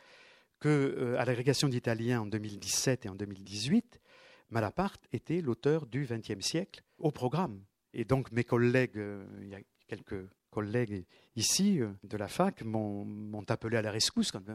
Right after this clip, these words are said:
Malaparte est tombé. Bon, on a sur place quelqu'un qui a travaillé sur lui et, euh, il m'avait tiré de ma retraite. Bon, c'était le premier, premier point. Deuxième, euh, temps, c'est ce cahier de Lerne. Donc Maria Pia m'appelle. Alors on a travaillé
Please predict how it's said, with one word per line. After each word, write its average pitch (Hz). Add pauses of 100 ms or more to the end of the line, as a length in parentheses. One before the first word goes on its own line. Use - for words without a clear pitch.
Malaparte 117
est 107
tombé. 131
Bon, 127 (420)
on 123
a 131
sur -
place 139
quelqu'un 127
qui 113 (420)
a 107
travaillé 120
sur 107
lui 160 (400)
et, 143
euh, 117
il 110
m'avait 113
tiré -
de 143
ma 123
retraite. 110
Bon, 104
c'était -
le 104
premier, 104 (200)
premier 104
point. 92 (560)
Deuxième, 139
euh, 110
temps, 156
c'est -
ce 135
cahier 113
de 107
Lerne. 107 (400)
Donc 92
Maria 101
Pia 104
m'appelle. 156
Alors 113
on 110
a 110
travaillé 131